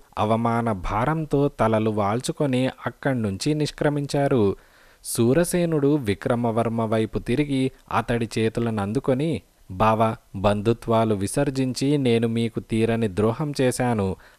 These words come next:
అయినా నా ద్రోహ చింతనను మీరు విస్మరించి నన్ను రక్షించి నా కన్న బిడ్డలను నాకప్పగించారు. నా పుత్రికలు ఇక మీ ఇంటి కోడళ్ళై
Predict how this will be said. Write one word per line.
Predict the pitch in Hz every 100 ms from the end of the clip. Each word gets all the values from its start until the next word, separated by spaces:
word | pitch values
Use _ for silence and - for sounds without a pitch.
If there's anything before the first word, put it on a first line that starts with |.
| -
అయినా | 117 120 123 123
నా | 117 113
ద్రోహ | 95 104 110 117
చింతనను | - 110 113 147 139 131 147
మీరు | 143 135 107
విస్మరించి | 101 - 143 143 139 - 120 120 - -
నన్ను | 117 139 131
రక్షించి | 107 202 - 170 147 139 131 131 - 101
నా | 110 110
కన్న | - 110 110
బిడ్డలను | 110 110 101 113 120 156
నాకప్పగించారు. | 147 120 - 101 139 143 139 131 123 110 95 - - 110
నా | 120 131
పుత్రికలు | 127 123 - - 170 151 139 156 -
ఇక | 123 135
మీ | 127 123
ఇంటి | 123 117 113 113
కోడళ్ళై | 117 - 110 131 156 139 127 127